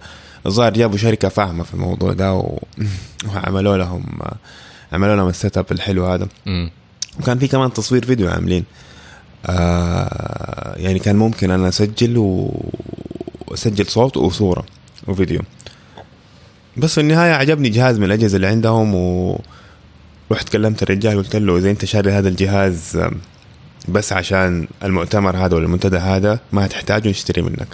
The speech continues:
Speaker 2: تمام.
Speaker 1: قال لي: "أوكي، ما في مشكلة." ودنا عشرين في المية أوف.
Speaker 2: واو.
Speaker 1: أنا اشتريت واحد،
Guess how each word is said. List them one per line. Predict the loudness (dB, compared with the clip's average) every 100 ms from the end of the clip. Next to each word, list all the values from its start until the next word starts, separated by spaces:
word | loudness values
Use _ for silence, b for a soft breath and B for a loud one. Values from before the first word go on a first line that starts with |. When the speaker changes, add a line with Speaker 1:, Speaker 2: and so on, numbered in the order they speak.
| B B B B B
Speaker 2:
تمام. | -2 0 2
Speaker 1:
قال | 2
لي: | 4
"أوكي، | 2 2
ما | 0
في | 0
مشكلة." | -4 -2 0
ودنا | 2 2 0 0
عشرين | -2 0 -2
في | 0
المية | -2 0
أوف. | -2 -4 -8 -12 0
Speaker 2:
واو. | 2 2 0
Speaker 1:
أنا | 0 0
اشتريت | 0 0 0 2
واحد، | 2 2 0 -2